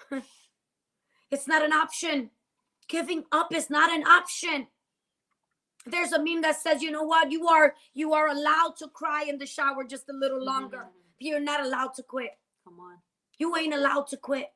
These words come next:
Speaker 1: It is not an option. It's not on the table." My Lord. My Lord. We
Speaker 2: That's
Speaker 1: got to
Speaker 2: powerful.
Speaker 1: take possession of what God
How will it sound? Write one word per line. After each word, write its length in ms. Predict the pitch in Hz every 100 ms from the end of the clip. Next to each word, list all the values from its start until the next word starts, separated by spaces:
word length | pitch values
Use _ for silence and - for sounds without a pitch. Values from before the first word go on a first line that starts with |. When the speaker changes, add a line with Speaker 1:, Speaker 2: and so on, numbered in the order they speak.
| _ _ _ _ -
Speaker 1:
It 100 | 277
is 180 | 277 226
not 160 | 254
an 80 | 254
option. 280 | 254 254 269
It's 120 | 240
not 160 | 262 262
on 100 | 254
the 100 | 247
table." 500 | - 240 226 226 - _ _ _ _ _ _ _ _ _ _ _ _ _ -
My 160 | 226
Lord. 380 | 220 202 196 185 _ _ _ _ _ _ _ _ _ _ _ -
My 80 | 247
Lord. 420 | 247 247 233 226 _ _ _ _ _ _ _ _ _ _ _ _ _ _ _
We 180 | 220 311
Speaker 2:
That's 80 | -
Speaker 1:
got 220 | 320 302
to 80 | 302
Speaker 2:
powerful. 140 | -
Speaker 1:
take 220 | 294 285 -
possession 640 | 254 214 254 - 254 226 - -
of 120 | 233 226
what 180 | 214
God 300 | 247 214 214